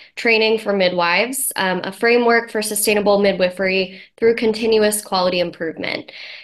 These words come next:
My name is Kathleen Fole, and I'm a graduate intern with Helping Children Worldwide. With me today is Yasmin Vaughn, Technical Advisor for Global Health Admissions with Helping Children Worldwide,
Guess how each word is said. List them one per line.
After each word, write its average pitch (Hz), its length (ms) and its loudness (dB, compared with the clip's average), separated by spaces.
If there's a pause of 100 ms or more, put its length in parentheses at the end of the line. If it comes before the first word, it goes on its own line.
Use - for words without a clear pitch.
(120)
My 220 140 0
name 220 140 2
is 220 140 0
Kathleen 220 460 0
Fole, 202 380 2
and 208 160 -2
I'm 196 80 0
a 196 80 2
graduate 196 460 -2
intern 196 460 -2
with 214 160 0
Helping 190 320 -4
Children 185 460 -2
Worldwide. 180 800 0 (360)
With 220 140 -2
me 220 140 4
today 202 600 2
is 185 120 -4
Yasmin 208 460 2
Vaughn, 190 280 -4
Technical 196 520 -2
Advisor 226 540 2
for 220 120 -4
Global 196 300 2
Health 190 220 -2
Admissions 185 520 -4
with 180 140 -8
Helping 180 360 -4
Children 180 440 -2
Worldwide, 170 640 0